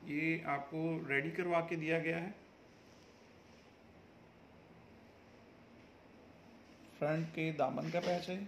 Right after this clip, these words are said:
बहुत ही खूबसूरत रेशम थ्रेड की embroidery है इसकी।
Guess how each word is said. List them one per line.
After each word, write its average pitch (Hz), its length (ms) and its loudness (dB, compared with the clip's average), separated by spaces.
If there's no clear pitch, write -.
बहुत 147 280 4
ही 175 60 -4
खूबसूरत 165 580 2
रेशम 165 440 0
थ्रेड 156 280 0
की 165 180 -4
embroidery 139 460 -2
है 156 80 0
इसकी। 170 320 -6